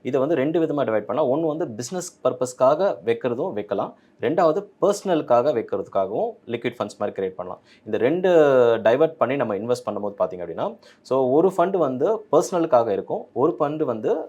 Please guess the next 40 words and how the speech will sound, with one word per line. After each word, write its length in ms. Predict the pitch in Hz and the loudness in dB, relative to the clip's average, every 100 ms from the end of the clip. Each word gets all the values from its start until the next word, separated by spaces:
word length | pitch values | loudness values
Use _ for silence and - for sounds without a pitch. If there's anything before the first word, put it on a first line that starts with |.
| - _ - | -16 _ 0
ஆ, 320 | 117 110 104 | 2 4 2
பிசினஸ் 640 | 101 117 131 151 175 - | -2 -6 -6 -4 -6 -6
நீட்ஸ்க்காக 300 | 123 110 - | -8 -6 -2
இருக்கும். 280 | 101 95 90 _ _ | -2 -4 -14 _ _
So, 220 | - 131 127 | -6 -2 0
எப்பப்பெல்லாம் 540 | 139 214 208 180 202 | 2 0 0 2 2
உங்களுக்கு 200 | 185 151 | 2 -2
வந்து 220 | 135 147 - | -2 -6 -4
கேஷ் 200 | 127 160 | -4 -4
ஃப்ளோ 320 | - 147 104 120 | 0 0 2 0
வருதோ, 120 | 143 | 2
உள்ள 400 | 110 123 143 101 | 0 0 0 0
வருதோ, 240 | 95 143 - _ _ | -2 -4 -6 _ _
இந்த 140 | 120 | 0
ரெண்டு 280 | 117 165 220 | 2 2 0
ஃபண்டையும் 380 | - 143 123 139 | 0 -2 -2 -4
நீங்க 160 | 151 104 | -4 -6
பிரிச்சு, 300 | 131 135 - | -6 -8 -6
பிரிச்சு 180 | 113 113 | -8 -6
இன்வெஸ்ட் 300 | 110 107 - | -8 -8 -8
பண்ணலாம். 260 | 95 92 | -8 -6
ஒரு, 160 | 123 127 | -4 -4
for 180 | 127 117 | 0 -2
example, 320 | 110 139 131 | 0 -4 -4
பார்த்தீங்கன்னா, 180 | 113 117 | -6 -4
ஒரு 120 | 147 - | -4 -2
thirty 200 | 127 160 | -4 -4
to 100 | 147 | -6
forty 260 | 131 107 | -6 -6
percentage 260 | 107 104 135 | -8 -10 -12
நான் 180 | 113 98 | -10 -8
வந்து 100 | 113 - | -8 -2
பர்சனலுக்காகவும், 720 | 117 123 101 95 87 113 202 - - _ | -4 -2 -6 -6 -6 -6 -10 -14 -20 _
மீதி 300 | 143 180 175 | -2 -2 -2
ஃபிஃப்டி 220 | 143 160 | -6 -8
to 40 | 143 | -10
சிக்ஸ்டி 340 | 127 123 151 | -12 -14 -10
பர்சன்டேஜ் 340 | 120 101 131 214 135 | -10 -10 -8 -8 -4
என்னோட 200 | 120 107 | -4 -2
இன்கம், 540 | 107 117 113 104 87 | -4 -6 -6 -6 -8